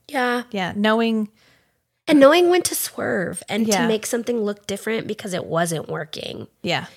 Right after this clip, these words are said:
Speaker 1: Andor is one of the most Star Wars shows I've ever seen. It is what we have always wanted it, Star Wars to feel like and look like.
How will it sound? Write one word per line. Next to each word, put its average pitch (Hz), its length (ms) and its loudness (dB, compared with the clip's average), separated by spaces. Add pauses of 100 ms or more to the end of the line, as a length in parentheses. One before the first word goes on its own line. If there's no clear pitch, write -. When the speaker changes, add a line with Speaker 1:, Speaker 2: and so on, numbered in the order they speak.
Speaker 1:
Andor 269 380 6
is 285 220 2
one 240 120 4
of 233 100 -2
the 247 60 2
most 226 260 2
Star 226 480 2
Wars 254 300 2
shows 196 440 0
I've 180 200 -4
ever 185 280 -2
seen. 165 500 -6 (280)
It 220 120 2
is 196 160 0 (120)
what 247 300 2
we 262 160 2
have 208 160 0 (120)
always 254 440 4
wanted 233 380 2
it, - 300 -10
Star 233 220 0
Wars 226 220 -2
to 196 100 -6
feel 214 280 -2
like 220 300 0 (280)
and 220 260 0
look 214 260 -2
like. - 380 -6